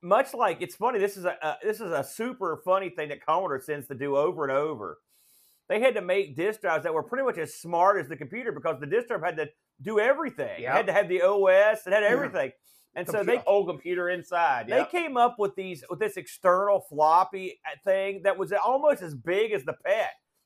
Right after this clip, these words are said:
Speaker 1: and it had the same processor in it.
Speaker 2: Yes.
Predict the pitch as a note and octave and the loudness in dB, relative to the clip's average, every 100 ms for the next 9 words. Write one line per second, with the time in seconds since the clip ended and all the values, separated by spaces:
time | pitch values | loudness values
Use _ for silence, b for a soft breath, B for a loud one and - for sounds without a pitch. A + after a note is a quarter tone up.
0 | - F3 B3 G#3+ B3 C#4+ B3 F#3 - - | -6 0 2 2 2 2 0 -4 -10 -8
1 | G#3 G#3 G3 F#3 F#3 G#3 G#3+ A3+ A3 A3+ | -4 -4 -2 4 6 4 0 -4 -2 -2
2 | A3 A3 A#3 A#3 - - _ - | -2 -2 -2 0 -2 -4 _ -20